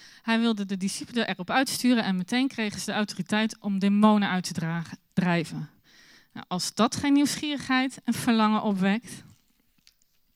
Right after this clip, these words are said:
Dus geen lat, maar transparantie en genade. Genade voor het feit dat we allemaal onderweg zijn. Dat we allemaal ergens anders zijn onderweg.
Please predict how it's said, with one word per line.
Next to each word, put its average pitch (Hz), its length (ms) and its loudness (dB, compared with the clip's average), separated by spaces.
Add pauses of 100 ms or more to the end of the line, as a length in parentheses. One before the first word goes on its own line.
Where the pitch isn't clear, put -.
(880)
Dus - 180 -4
geen 262 320 4
lat, 196 380 -2 (720)
maar 208 140 -4
transparantie 214 960 0 (680)
en 208 120 -6
genade. 196 640 -6 (1040)
Genade 262 520 2
voor - 180 -12
het 208 120 -10
feit 262 340 -4
dat 220 120 -6
we 196 120 -12
allemaal 262 380 -4
onderweg 190 440 -8
zijn. 170 380 -16 (1160)
Dat 202 160 -12
we - 120 -14
allemaal 302 360 -2
ergens 269 340 -2
anders 226 260 -2
zijn 202 260 -4
onderweg. 196 680 -8